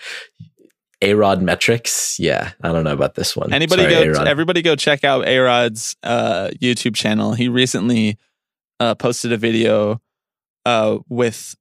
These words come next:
Speaker 2: Barry Bonds about the swing plane revolution, I believe, is the, the, the subject of the video, and just how to get launch angle. So that's something. Tip,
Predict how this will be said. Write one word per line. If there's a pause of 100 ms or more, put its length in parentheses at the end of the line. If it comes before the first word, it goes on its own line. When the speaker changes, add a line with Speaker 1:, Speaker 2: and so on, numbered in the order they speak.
(140)
Speaker 2:
Barry
Bonds (680)
about (420)
the
swing
plane
revolution, (120)
I
believe,
is
the, (180)
the, (340)
the
subject
of
the
video, (140)
and
just
how
to
get
launch
angle. (760)
So (880)
that's
something. (640)
Tip,